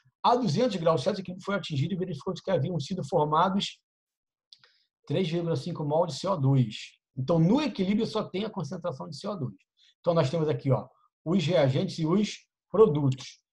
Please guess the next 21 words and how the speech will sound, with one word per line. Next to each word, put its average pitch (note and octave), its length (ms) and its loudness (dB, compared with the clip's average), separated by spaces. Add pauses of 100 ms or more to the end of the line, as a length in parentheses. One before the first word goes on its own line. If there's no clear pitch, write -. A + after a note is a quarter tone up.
(120)
Então, F3 280 4
o - 40 4
que C4 140 0
que C4+ 80 2
eu B3+ 80 8
tenho A#3+ 200 2
no A3 100 2
início? E3+ 520 0 (400)
Eu D#3+ 200 0
tenho B2 380 2 (280)
seis A3+ 580 4
e G#3 60 2
meio C#3+ 540 4 (440)
de C3 580 0 (180)
C - 360 -2
O, A#2+ 480 2 (460)
cinco B3+ 640 0
de C#3 140 2
N C#3 220 4
O B2 80 4
dois, A2+ 540 -4